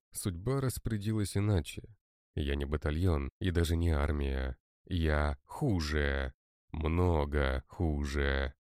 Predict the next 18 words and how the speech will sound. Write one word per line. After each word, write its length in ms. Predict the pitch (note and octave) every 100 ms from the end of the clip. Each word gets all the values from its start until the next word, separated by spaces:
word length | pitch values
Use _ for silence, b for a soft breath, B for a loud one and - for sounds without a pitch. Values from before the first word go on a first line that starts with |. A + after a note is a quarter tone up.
| _ _ _ _
Меня 340 | D#2 D2 C#2+
почти 420 | D2 D#2+ - -
невозможно 760 | D#2+ D#2+ E2+ D#2+ D#2 D2+ D2 C#2+
увидеть 580 | D#2 G2 D2+ - - - _ -
и 140 | D2
невозможно 720 | E2 E2+ E2+ D#2+ D2+ D2 D2+
поймать. 720 | C#2+ F2 E2 D2 C2+ - - - _ _ _ _ _ _
Скорость 520 | - G#2 F2+ F2 -
всех 400 | - - D#2+ C#2+
вместе 440 | E2 D2+ D2 - D2+
взятых 400 | D2 D2 D#2+ D#2+
бойцов 540 | D2+ C#2+ - F2 C#2
вряд 380 | A#2 B2 F2+ D2+
ли 100 | D#2
достигала 540 | D2 - F2+ E2+ D2 C#2+
и 100 | C#2+
половины 500 | G2 F2 D2+ C#2+ C#2
моей. 520 | C#2 C#2 C#2 C2